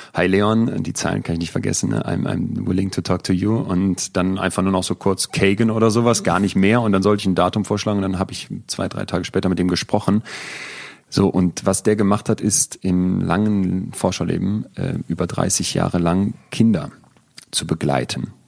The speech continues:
Die alles entscheidende Studie war im Prinzip folgende. Der lädt fünfhundert Babys im Alter von vier Monaten mit ihren Müttern aus der amerikanischen Mittelschicht in sein Labor ein. So, und dann setzt er diese Kinder im Prinzip hin und filmt den Raum, in dem die sind.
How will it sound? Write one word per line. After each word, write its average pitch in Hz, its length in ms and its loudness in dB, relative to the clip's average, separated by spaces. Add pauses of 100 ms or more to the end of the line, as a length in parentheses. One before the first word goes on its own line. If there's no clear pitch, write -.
(420)
Die 87 220 -2 (360)
alles 113 340 0
entscheidende 95 360 0
Studie 110 380 -2
war 92 80 2
im 92 80 0
Prinzip - 400 -2
folgende. - 500 0 (560)
Der 92 80 4
lädt 101 300 4
fünfhundert 123 880 0 (340)
Babys 82 720 0
im 87 140 -2
Alter - 220 -2
von 92 140 0
vier 110 200 2
Monaten 104 420 2
mit 87 160 0
ihren - 180 -2
Müttern - 280 0
aus 82 180 -2
der 85 140 -4
amerikanischen 87 500 0
Mittelschicht - 400 -2
in 82 80 -2
sein 78 160 0
Labor 80 400 0
ein. - 160 -6
So, - 120 -2
und 90 100 0
dann 90 100 2
setzt 104 220 -2
er 131 80 0
diese 95 200 0
Kinder 113 520 2
im - 80 -6
Prinzip 82 340 -2
hin 165 280 4
und - 280 -4
filmt 110 340 0
den 90 120 0
Raum, - 240 0
in 127 80 0
dem 131 160 2
die 139 80 0
sind. 143 320 -2